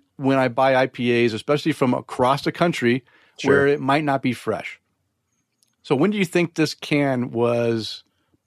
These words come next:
Speaker 1: canned, or this beer was
Speaker 2: So
Speaker 1: canned on?
Speaker 2: So I would also imagine that that beer may have been brewed in Boulder, Colorado, too.
Speaker 1: Oh, good point.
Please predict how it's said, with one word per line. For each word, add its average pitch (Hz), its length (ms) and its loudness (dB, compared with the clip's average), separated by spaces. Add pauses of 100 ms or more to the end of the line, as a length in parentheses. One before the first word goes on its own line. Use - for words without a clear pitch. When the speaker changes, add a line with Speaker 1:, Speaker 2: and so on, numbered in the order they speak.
(440)
Speaker 1:
canned, 98 400 -2 (280)
or 110 100 0
this 110 100 0
beer 120 200 2
was 113 120 0
Speaker 2:
So 135 80 -4
Speaker 1:
canned 107 260 -6
on? 98 180 -10 (440)
Speaker 2:
So 127 420 0
I 117 340 -4
would 127 140 0
also 139 340 -2
imagine 110 480 0
that 101 160 -4
that 131 220 -2
beer 135 220 0
may 110 240 0
have 147 120 -2
been 117 160 -2
brewed 110 260 0
in 104 80 -2
Boulder, 104 300 0
Colorado, 92 640 -2
too. 80 320 -4 (1160)
Speaker 1:
Oh, 127 280 2
good 104 220 -2
point. 123 360 -2